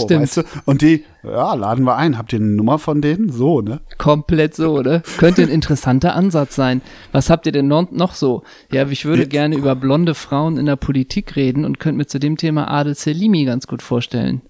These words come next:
Speaker 2: Ja, genau, oder Subaya Baya.
Speaker 1: <laughs>
Speaker 2: Ja.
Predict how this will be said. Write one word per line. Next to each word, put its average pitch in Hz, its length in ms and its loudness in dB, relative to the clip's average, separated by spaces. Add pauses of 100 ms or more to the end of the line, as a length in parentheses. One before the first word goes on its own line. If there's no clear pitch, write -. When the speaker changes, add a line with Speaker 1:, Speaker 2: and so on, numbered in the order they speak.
(140)
Speaker 2:
Ja, 139 360 0
genau, 127 340 -2
oder 120 160 0
Subaya 117 420 0
Baya. 135 380 2 (260)
Speaker 1:
<laughs> 359 340 0
Speaker 2:
Ja. 107 500 -2